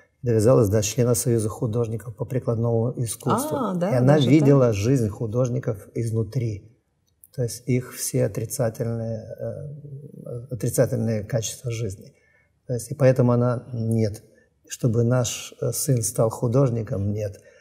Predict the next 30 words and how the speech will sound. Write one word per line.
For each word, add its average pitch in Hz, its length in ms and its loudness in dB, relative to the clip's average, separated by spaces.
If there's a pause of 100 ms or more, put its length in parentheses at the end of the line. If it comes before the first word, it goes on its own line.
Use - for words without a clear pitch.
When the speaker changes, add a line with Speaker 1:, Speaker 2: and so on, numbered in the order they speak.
Speaker 2:
Ну, 214 100 0
считается, 139 380 6
Speaker 1:
Но 139 40 -8
Speaker 2:
что - 80 -16
художник, 208 500 2
ну, 170 120 -2
как 165 180 2
бы 151 100 -4
не, 156 240 -4
Speaker 1:
М, 143 380 -6
Speaker 2:
профессия 156 560 2
не 156 280 -2
Speaker 1:
н-, 135 300 -6 (180)
не 135 100 2
то, 165 160 0
что - 180 -6
даже 113 120 0
Speaker 2:
особо. 151 320 2
Speaker 1:
там, 104 300 -4
эта 110 260 -4
профессия, 113 540 -2
там, 113 360 -4 (440)
э, 131 140 -2
были, 117 480 6
э, - 1700 -10
художники, 117 760 4
которые 113 360 2
были 107 240 4
очень 120 280 2
высокого 113 680 0